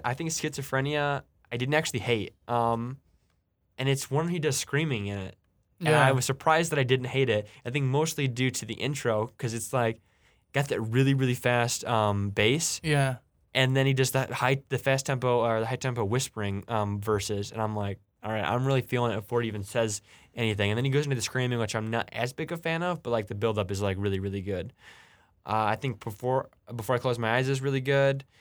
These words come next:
Speaker 1: Um, I ended up overall really enjoying about half the album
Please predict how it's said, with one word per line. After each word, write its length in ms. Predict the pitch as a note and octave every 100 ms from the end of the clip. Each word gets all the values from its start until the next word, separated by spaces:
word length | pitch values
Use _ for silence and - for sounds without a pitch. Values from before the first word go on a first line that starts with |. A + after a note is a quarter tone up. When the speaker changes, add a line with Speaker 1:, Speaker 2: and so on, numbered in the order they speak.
| - _ -
Speaker 1:
Um, 220 | A#2+ B2
I 80 | E3
ended 200 | A3+ C4
up 140 | B3 - _ -
overall 440 | D3+ C3+ B2 A2+
really 300 | A2+ C3 C3
enjoying 360 | A#2+ A2 A2+ A2
about 180 | G#2
half 360 | - - B2+ C3
the 120 | A#2
album 460 | G#2+ G#2+ G#2+ G#2+